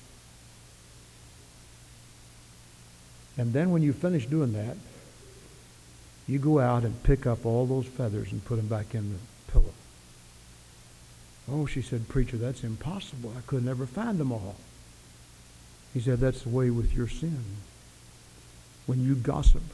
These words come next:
and you say unkind things and untrue things about somebody, there's no restitution for that. Only thing you can do is ask God to forgive you. And when you see somebody you've sinned against, ask them to forgive you.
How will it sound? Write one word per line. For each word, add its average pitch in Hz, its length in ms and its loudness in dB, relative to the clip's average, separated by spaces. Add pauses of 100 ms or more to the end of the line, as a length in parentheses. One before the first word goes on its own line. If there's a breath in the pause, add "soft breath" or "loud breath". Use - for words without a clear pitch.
(720)
and 120 100 2
you 127 100 2
say 135 280 2
unkind 135 640 2
things 127 400 2
and 113 100 -2
untrue 135 460 0
things 143 420 0
about 120 260 -4
somebody, 117 600 -2 (720)
there's 139 180 2
no 143 160 0
restitution 139 800 0
for 110 80 -8
that. 120 260 -6
Only 131 260 0
thing 131 260 0
you 131 120 0
can 123 140 -4
do 120 180 0
is 110 100 -2
ask 120 260 6
God 117 280 -2
to 117 60 -6
forgive 117 420 -2
you. 110 180 -8 (960 loud breath)
And 117 120 2
when 123 120 2
you 160 140 6
see 175 260 4
somebody 160 720 2 (380)
you've 127 200 2
sinned 160 340 2
against, 120 420 -2
ask 123 260 6
them 131 200 0
to 117 60 -2
forgive 113 440 -4
you. 113 120 -10